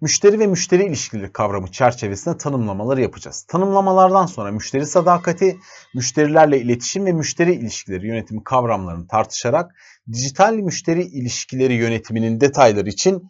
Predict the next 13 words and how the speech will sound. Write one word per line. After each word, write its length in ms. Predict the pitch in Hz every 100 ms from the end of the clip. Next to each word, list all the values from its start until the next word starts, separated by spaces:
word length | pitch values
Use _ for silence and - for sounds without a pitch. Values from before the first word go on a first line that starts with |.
| _ 143
bir 180 | 160
hazırlık 560 | - 117 101 104 123 123
yapacağız. 340 | 80 - 76
Son 320 | - - 151 95
bölümde 340 | 82 80 80
ise 340 | 85 170 175 _ _ _
soru 300 | - 143 131
cevap 380 | 127 143 175 170
ve 220 | 180 180 _ _
tekrar 500 | 151 117 135 139 -
pekiştirme 640 | 123 120 - 101 90 104
bölümümüz 440 | 123 104 127 147 104
olacak. 320 | 78 -